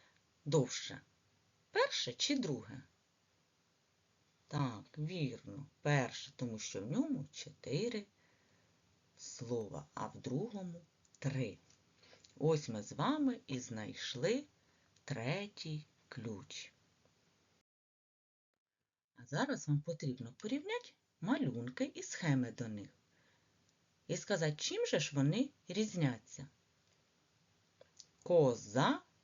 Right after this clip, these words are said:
коса. Так, різняться звуком. У слові коза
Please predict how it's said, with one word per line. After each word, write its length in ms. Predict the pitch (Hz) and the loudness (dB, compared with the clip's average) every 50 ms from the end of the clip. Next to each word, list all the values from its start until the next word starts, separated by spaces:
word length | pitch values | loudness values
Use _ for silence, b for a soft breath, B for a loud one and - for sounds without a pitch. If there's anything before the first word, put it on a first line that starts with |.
| _ _ _ | _ _ _
коса. 920 | - - 147 175 208 247 247 - - - - - - - 202 170 127 113 - _ _ _ _ _ _ _ _ _ _ _ _ _ _ _ _ _ _ _ _ _ _ _ _ _ _ _ _ _ _ _ _ _ _ _ _ _ _ _ _ _ _ _ _ _ _ _ _ _ _ _ _ _ _ _ _ _ _ _ _ _ _ _ _ _ _ _ _ _ _ _ _ _ _ _ _ _ _ _ | -2 0 0 0 0 -2 -4 -6 -8 -10 -10 -6 4 6 6 6 6 4 -2 _ _ _ _ _ _ _ _ _ _ _ _ _ _ _ _ _ _ _ _ _ _ _ _ _ _ _ _ _ _ _ _ _ _ _ _ _ _ _ _ _ _ _ _ _ _ _ _ _ _ _ _ _ _ _ _ _ _ _ _ _ _ _ _ _ _ _ _ _ _ _ _ _ _ _ _ _ _ _
Так, 380 | - 151 151 139 123 117 - - | 2 4 4 4 4 2 -2 -4
різняться 640 | 139 127 123 127 139 156 170 156 - - 156 160 151 | -4 -4 0 0 2 2 2 0 -2 -2 0 0 0
звуком. 840 | 147 143 156 156 160 175 180 170 139 - - - - 101 104 - b b b b b b b b b b b _ _ - _ _ _ _ _ _ _ _ _ _ _ _ _ _ | 0 0 0 0 0 2 2 2 2 2 0 -6 -10 -10 -12 -14 b b b b b b b b b b b _ _ -20 _ _ _ _ _ _ _ _ _ _ _ _ _ _
У 80 | 131 127 | -8 -8
слові 380 | - - 147 139 127 120 113 - _ | -2 0 2 2 2 0 -6 -8 _
коза 920 | - - 156 151 143 143 131 123 123 123 - - 131 151 147 131 113 107 | 2 4 6 6 6 6 4 0 -6 -10 -10 0 4 6 6 6 4 0